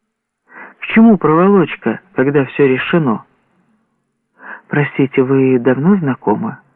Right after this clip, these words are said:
Целых полгода? Понятно. Не вы одни. Примерно каждая четвёртая пара приходит в загс,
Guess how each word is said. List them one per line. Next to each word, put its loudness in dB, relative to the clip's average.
Целых 0
полгода? 0
Понятно. -2
Не 6
вы 2
одни. -2
Примерно 0
каждая 0
четвёртая 0
пара 0
приходит -2
в -12
загс, 0